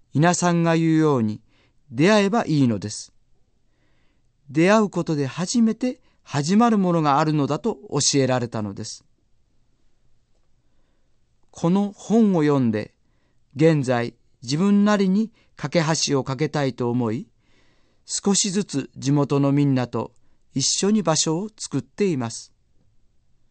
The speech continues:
その場所から日々大事なことを深められ、教えられています。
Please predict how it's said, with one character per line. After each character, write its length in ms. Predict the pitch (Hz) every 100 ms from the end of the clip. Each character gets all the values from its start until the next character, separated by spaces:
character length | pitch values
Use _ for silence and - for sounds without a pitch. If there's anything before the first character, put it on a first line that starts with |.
| _ _ _ _ _ _ _ _
そ 240 | - - 160
の 120 | 190
場 140 | 175 170
所 120 | 170
か 160 | 160
ら 200 | 147 147 - _
日 220 | - 175
々 160 | 139 - _ -
大 300 | 131 165 170
事 80 | 190
な 140 | 185
こ 120 | 180
と 220 | 175 180
を 140 | 175 -
深 240 | - 160 143
め 140 | 131
ら 120 | 127
れ、 200 | 113 113 _ _ _ _ _ -
教 280 | 123 - 202
え 80 | 202
ら 120 | 190
れ 100 | 175
て 140 | 233
い 100 | 185
ま 140 | 117 113
す。 240 | -